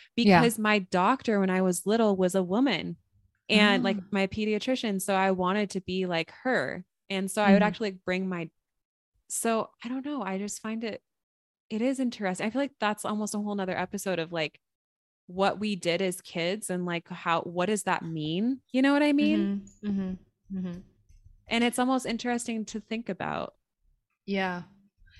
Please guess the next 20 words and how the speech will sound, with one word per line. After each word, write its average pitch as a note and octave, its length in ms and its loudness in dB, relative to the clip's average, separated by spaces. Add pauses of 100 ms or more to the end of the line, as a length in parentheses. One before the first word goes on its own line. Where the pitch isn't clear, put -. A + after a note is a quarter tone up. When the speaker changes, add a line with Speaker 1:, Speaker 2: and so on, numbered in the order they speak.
Speaker 1:
If G3 120 2
you C#4 80 6
can C#4 140 10
still A3+ 180 2
remember, F3 480 6
that E3+ 140 4
would D#3+ 100 -2
be D#3+ 100 -2
great, D#3 300 -2
actually. D#3 580 -8 (320)
And A3+ 140 12
the, A3 140 6
it's A3+ 100 0
so C4+ 160 2
easy A#3 360 0
to, G3 160 -10
like, E3 220 -6
brainwash E3 460 -2
a E3 40 -4
kid. E3+ 400 2